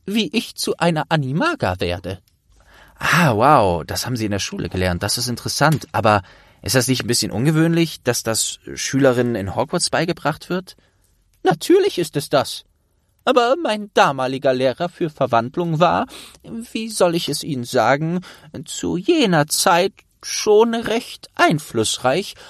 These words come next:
und hat es beim Zaubereiministerium durchbekommen, auch dass ich dort regelkonform registriert wurde.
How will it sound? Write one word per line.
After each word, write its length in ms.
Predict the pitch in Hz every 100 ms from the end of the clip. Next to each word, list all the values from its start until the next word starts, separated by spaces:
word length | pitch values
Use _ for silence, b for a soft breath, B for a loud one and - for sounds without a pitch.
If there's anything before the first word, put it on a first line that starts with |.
| B -
und 320 | 226 240 -
hat 160 | 240 -
es 160 | -
beim 200 | - 185
Zaubereiministerium 1300 | - 196 180 139 131 127 139 147 - 170 160 170 190 -
durchbekommen, 720 | 330 160 - 101 113 104 101 B B B
auch 240 | 196 220 -
dass 260 | 185 180 -
ich 200 | - -
dort 300 | 151 180 - -
regelkonform 1120 | 131 185 226 - 247 247 226 233 - 127 123
registriert 760 | 135 160 180 - - 339 - -
wurde. 380 | 92 73 87